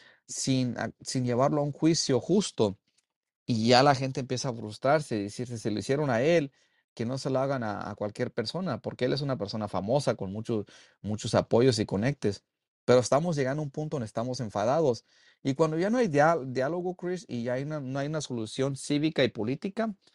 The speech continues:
¿qué es lo que sigue? Sigue la violencia. Y eso es algo que no, no me gustaría ver en este país a mí.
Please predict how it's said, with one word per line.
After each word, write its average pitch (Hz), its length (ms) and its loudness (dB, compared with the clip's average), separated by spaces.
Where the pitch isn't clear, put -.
¿qué 131 80 0
es 135 80 2
lo 143 140 2
que 113 100 0
sigue? 123 420 0
Sigue 123 320 -2
la 110 140 4
violencia. 107 480 -2
Y 101 300 -4
eso 139 180 0
es 156 80 -2
algo 156 160 2
que 143 100 -2
no, 131 120 -4
no 139 100 -2
me 156 80 0
gustaría 131 360 0
ver 139 120 0
en 139 80 -4
este - 140 -8
país 123 200 2
a 123 60 -2
mí. 123 240 -4